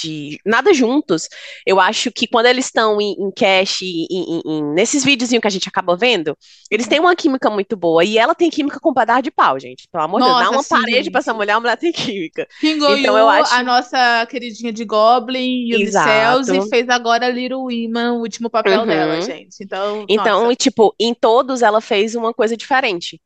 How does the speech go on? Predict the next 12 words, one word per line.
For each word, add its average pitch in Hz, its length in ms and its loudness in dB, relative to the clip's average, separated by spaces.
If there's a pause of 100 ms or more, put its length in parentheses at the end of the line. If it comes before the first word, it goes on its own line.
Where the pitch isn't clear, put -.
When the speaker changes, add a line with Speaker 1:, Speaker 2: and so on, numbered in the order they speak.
(160)
Speaker 2:
Uhum. 349 140 -6
Speaker 1:
Então, 233 440 0
eu 247 140 6
nunca 320 380 2
vi, 240 360 -6 (220)
eu 214 80 4
nunca 269 300 0
vi 262 100 -4
como 320 240 0
C 302 160 -4
E 277 160 2
O, 143 220 -2